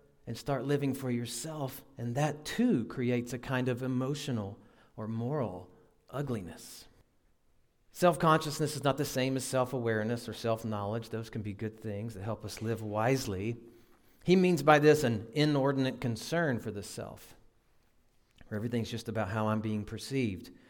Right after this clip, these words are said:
how I'm being seen and viewed, what I look like, sound like, all of that.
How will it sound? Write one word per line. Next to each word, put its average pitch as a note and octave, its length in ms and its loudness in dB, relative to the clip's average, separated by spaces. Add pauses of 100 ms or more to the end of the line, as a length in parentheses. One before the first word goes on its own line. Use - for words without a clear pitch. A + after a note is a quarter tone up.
(180)
how G2+ 160 -2
I'm A2+ 160 -4
being G#2+ 320 -4
seen A2 520 -2 (180)
and F#2+ 160 -10
viewed, A2 340 0
what G#2 140 -2
I G#2+ 40 2
look B2 220 0
like, F#2+ 220 -6
sound B2 260 -4
like, F#2 180 -8 (540)
all G2+ 160 -6
of F#2 140 -8
that. F2+ 340 -12